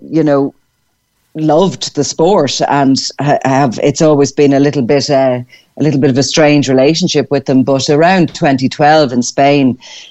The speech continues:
Kinahan opened a boxing club, um, which looked small and insignificant at the time. I remember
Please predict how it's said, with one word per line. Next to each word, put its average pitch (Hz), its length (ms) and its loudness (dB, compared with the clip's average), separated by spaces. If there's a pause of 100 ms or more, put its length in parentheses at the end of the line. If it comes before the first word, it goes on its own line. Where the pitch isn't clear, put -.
Kinahan 139 400 2
opened 135 440 0
a 135 80 -2
boxing 135 440 0
club, 123 360 -2 (160)
um, 120 340 0 (140)
which 147 180 -2
looked 190 220 0
small 151 420 2
and 131 160 0
insignificant 131 720 -2
at 120 120 -10
the 123 60 -2
time. 135 400 0
I 127 40 2
remember 127 540 2